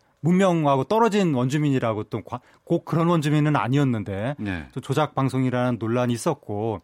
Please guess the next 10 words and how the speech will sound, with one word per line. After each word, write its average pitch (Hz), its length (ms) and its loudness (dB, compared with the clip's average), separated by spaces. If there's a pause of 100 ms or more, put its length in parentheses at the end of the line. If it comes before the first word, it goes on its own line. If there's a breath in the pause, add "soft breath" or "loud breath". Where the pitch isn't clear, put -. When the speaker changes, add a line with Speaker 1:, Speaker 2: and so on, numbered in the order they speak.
(360 loud breath)
Speaker 1:
그리고 156 280 0
안전 175 540 2
불감증 143 600 0
이야기도 110 300 -4
있었죠. 95 560 -12
이게 - 180 -4
Speaker 2:
예. 123 120 0
Speaker 1:
오지를 180 420 2
찾아다니다 131 560 -2
보니까 101 560 -4